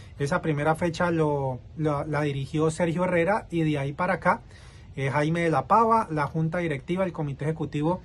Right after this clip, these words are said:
tendrá que evaluar a Jaime de la Pava para saber o, o para que,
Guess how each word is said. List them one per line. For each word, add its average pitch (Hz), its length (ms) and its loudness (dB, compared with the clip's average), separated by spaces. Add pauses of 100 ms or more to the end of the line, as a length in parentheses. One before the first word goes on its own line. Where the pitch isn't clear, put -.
(280)
tendrá 139 340 -2
que 170 100 -2
evaluar 185 540 4
a 160 100 0
Jaime 156 300 -2
de 170 60 -2
la 196 140 0
Pava 190 280 0
para 165 160 -2
saber 139 480 -4 (460)
o, 143 200 -2
o 147 140 -2
para 139 280 0
que, 127 500 -8